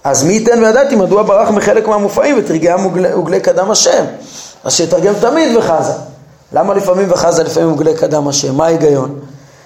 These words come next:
אז את חוסר העקיבות הזאת הרמב"ם מנסה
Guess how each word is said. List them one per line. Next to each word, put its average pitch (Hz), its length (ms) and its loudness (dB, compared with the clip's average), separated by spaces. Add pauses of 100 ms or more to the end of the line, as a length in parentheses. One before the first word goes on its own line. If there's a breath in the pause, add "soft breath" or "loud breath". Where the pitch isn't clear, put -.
(240 loud breath)
אז 131 180 -2
את 165 120 -4
חוסר 254 320 2
העקיבות 226 420 2
הזאת 254 280 2
הרמב"ם 220 300 2
מנסה 180 420 2